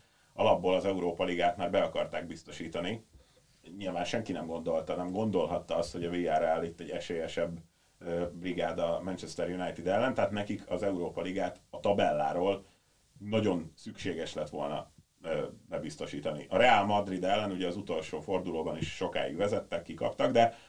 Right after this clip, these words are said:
akkor is volt egy tét. A Manchester United nem tudta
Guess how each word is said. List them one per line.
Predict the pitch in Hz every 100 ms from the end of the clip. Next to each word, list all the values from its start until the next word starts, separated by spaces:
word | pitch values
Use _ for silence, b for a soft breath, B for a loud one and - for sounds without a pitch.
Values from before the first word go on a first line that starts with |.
| B
akkor | 123 - 101
is | -
volt | 107 87
egy | 85 82
tét. | 85 76 - b b b
A | -
Manchester | 160 147 - 107
United | 113 117 113 110
nem | 120 113
tudta | 90 87 95 87 85